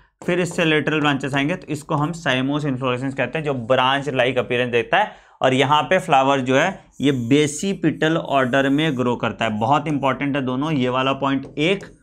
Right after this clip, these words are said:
और ये वाला पॉइंट दूसरा, यही दोनों पॉइंट पे क्वेश्चन आया है जब भी आया है, ठीक है। नहीं कभी types of racemose inflorescence पे कभी क्वेश्चन नहीं आया, याद रखिएगा इसको, ठीक है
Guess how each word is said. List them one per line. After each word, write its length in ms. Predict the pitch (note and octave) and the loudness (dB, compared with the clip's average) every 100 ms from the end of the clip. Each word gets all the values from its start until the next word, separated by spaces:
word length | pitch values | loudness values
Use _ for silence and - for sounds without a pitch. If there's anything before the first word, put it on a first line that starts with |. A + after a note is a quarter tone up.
| _ _ | _ _
और 120 | C3+ | 0
ये 140 | A#2+ A#2+ | 2 2
वाला 240 | A#2+ B2 | 2 0
पॉइंट 340 | A2+ C3 C#3+ C3 | 0 0 0 0
दूसरा, 300 | B2 A2+ A#2 | -2 0 0
यही 300 | G#2+ B2 D#3 | 2 2 4
दोनों 280 | C#3 C#3 C#3 | 4 2 2
पॉइंट 320 | C3+ B2+ B2 | -2 -4 -4
पे 60 | C#3 | -4
क्वेश्चन 340 | B2+ - B2+ | -4 -4 -2
आया 240 | A#2 A2+ A#2+ | 2 4 2
है 80 | C#3 | 0
जब 180 | A#2 G#2+ | -2 0
भी 120 | A#2+ | 0
आया 220 | A2 G#2+ | 2 2
है, 120 | C#3 F#3+ - _ _ | 2 0 -8 _ _
ठीक 140 | D3 F3 | 0 2
है। 340 | C3+ - - B2+ | 0 -2 -8 -4
नहीं 300 | B2 D3 D#3+ | 0 0 2
कभी 240 | D3 D3+ | 2 2
types 440 | D#3 C3+ C#3+ C#3+ - | 0 0 0 0 0
of 180 | D3 C#3 | 0 2
racemose 440 | C3 B2 C#3 C3+ C#3 | 0 0 -2 -2 -4
inflorescence 460 | B2+ C3+ B2 C3 | -2 -2 -2 -4
पे 80 | D#3 D3+ | -2 0
कभी 180 | B2 C3 | 0 -2
क्वेश्चन 280 | B2+ - | -4 -4
नहीं 160 | B2 A2+ | -2 2
आया, 140 | G#2 G2+ | 2 4
याद 220 | C3 C3 | 4 4
रखिएगा 260 | A#2+ A#2 G#2+ | 2 2 0
इसको, 160 | - | 2
ठीक 160 | A#2+ | 2
है 100 | G3 | 4